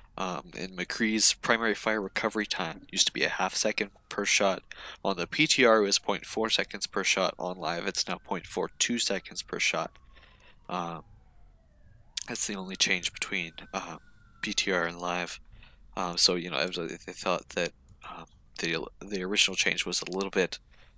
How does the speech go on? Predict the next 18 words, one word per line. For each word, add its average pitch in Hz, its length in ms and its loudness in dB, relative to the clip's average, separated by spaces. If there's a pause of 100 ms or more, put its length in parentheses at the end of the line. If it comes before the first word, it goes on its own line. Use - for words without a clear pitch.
(100)
um, 85 300 -4 (420)
a 113 60 -4
little 120 160 2
bit 117 140 2
too - 160 4
drastic. 87 560 0 (640)
Um, 87 260 -4
and, 107 440 2
and 95 120 -6
I 95 80 4
wonder 113 260 4
if - 140 -4
it's - 120 2
still 107 300 4
gonna 90 240 -6
be 85 240 -6 (200)
super 92 280 2
powerful, 95 600 -2